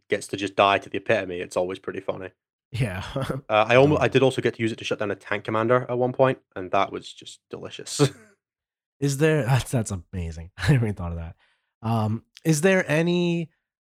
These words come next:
Speaker 2: other units for this style of list that you considered that you didn't kind of, that didn't make the cut or got cut from testing?
Speaker 1: So I originally did, I originally had, um, like,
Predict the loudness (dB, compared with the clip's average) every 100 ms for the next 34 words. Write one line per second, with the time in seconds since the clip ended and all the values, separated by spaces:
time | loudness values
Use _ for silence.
0 | _ -2 2 2 2 2 4 2 2 2
1 | 2 4 2 4 2 0 0 -2 0 -2
2 | 0 0 2 2 2 0 0 0 -2 -6
3 | -8 -6 -2 0 0 0 -4 2 2 2
4 | -2 -4 -6 -2 -4 -4 -10 -8 -8 -6
5 | -10 -10 _ _ -4 0 4 4 0 _
6 | 2 6 6 6 2 4 2 2 -4 4
7 | 6 6 4 6 6 4 0 0 2 2
8 | 0 -4 -6